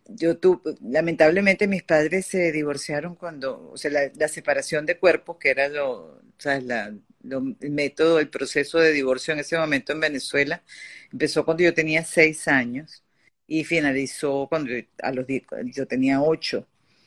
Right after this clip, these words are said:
Entonces, pero mi, mi papá, bueno, yo, yo siento que era la, ¿sabes? La típica hija de papá, me sentía muy, muy cercana a él. Lamentablemente, él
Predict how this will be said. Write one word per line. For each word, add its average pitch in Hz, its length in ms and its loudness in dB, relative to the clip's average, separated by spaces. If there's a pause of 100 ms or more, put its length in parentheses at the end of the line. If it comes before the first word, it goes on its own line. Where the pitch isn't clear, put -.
(460)
Entonces, 160 320 -2
pero 156 500 6 (600)
mi, 175 320 -6
mi 170 160 -2
papá, 160 760 4 (140)
bueno, 165 240 2
yo, 156 240 4 (100)
yo 156 440 -2
siento 156 320 -4
que 165 80 6
era 170 200 6
la, 156 120 4
¿sabes? 143 260 0
La 131 100 -2
típica - 520 -4
hija 143 320 -4
de 147 160 -2
papá, 131 400 -4
me 139 140 -12
sentía 131 800 -8 (440)
muy, 160 240 -4
muy 160 180 -4
cercana 160 480 2
a 160 80 4
él. 151 320 -4 (100)
Lamentablemente, 147 1000 -4
él 147 220 -8